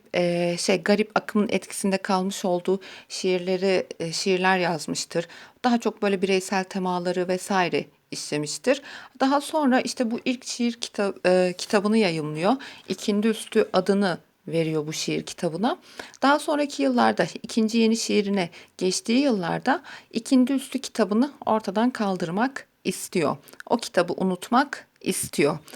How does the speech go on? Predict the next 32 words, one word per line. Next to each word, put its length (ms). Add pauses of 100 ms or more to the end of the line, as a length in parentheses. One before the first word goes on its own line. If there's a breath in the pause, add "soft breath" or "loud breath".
(300 loud breath)
Daha 200
sonra 240
Yer 240
Çekimli 480
Karanfil 560
diye 140
bir 140
tane 340
şiir 300
kitabı 380
ne 60
yapıyor? 380 (200)
Yayımlıyor. 520 (340 loud breath)
Yer 200
Çekimli 420
Karanfil 420
şiir 320
kitabıyla 540 (300 loud breath)
ikinci 420
yeni 200
arasında 600 (140)
yerini 480 (220)
alıyor. 440 (500 loud breath)
Ondan 340
sonra 200
ikinci 360
yeniciler 440
arasında 560
en 180
çok 280
şiir 320
yazan 520